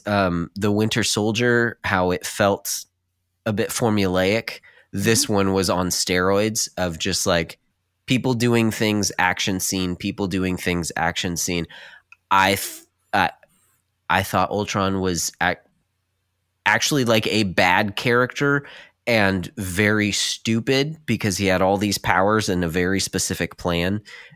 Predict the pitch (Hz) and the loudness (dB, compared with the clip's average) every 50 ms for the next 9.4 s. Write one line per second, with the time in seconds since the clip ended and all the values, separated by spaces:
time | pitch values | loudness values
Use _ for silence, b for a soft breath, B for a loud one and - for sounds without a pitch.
0 | B _ 98 98 92 85 85 85 85 80 - - 95 90 92 92 90 90 87 85 | B _ 0 0 2 2 2 0 -2 -4 -6 -8 -6 -4 -2 0 0 0 0 0
1 | 85 - - 90 101 95 95 90 - - - 90 - - 90 - 90 85 - - | 0 -2 -4 -4 -2 -2 -2 -2 -4 -4 -4 -6 -4 -4 -4 -4 -4 -4 -6 -6
2 | - 87 85 85 87 90 92 87 82 - - - 92 90 87 87 90 82 90 90 | -4 -2 0 0 0 0 -2 -2 -4 -4 -4 -2 -2 -2 0 0 -2 -2 -2 -4
3 | 87 82 - - 85 80 - - 80 82 85 87 92 92 - - - 87 85 85 | -4 -6 -6 -8 -10 -8 -6 -4 -2 -2 -2 -2 -4 -6 -8 -8 -8 -6 -4 -4
4 | 85 80 82 80 - - 82 82 87 85 - - 107 101 - - - 90 82 - | -4 -2 -4 -4 -4 -4 -4 -2 -2 -4 -4 -2 -2 -4 -2 -2 -4 -4 -4 -4
5 | 95 92 - _ _ _ _ _ _ _ _ _ b b b b _ _ _ _ | -6 -8 -8 _ _ _ _ _ _ _ _ _ b b b b _ _ _ _
6 | _ _ _ _ _ _ _ _ 110 123 127 - 135 117 110 - - 120 110 98 | _ _ _ _ _ _ _ _ 4 4 4 6 6 4 4 2 0 -4 -10 -10
7 | - _ _ - 123 - - - - 110 113 110 104 - - 107 113 101 87 113 | -12 _ _ -20 -20 -14 -4 0 2 2 2 2 0 -2 0 0 0 0 0 0
8 | 104 90 104 101 92 87 - - - 107 101 95 87 - - 92 87 - - 92 | 0 2 2 2 2 2 0 -2 -2 0 0 0 0 -2 -4 -4 -4 -4 -2 -2
9 | 87 82 76 - 64 69 101 | -2 -2 -2 -2 -4 -6 -6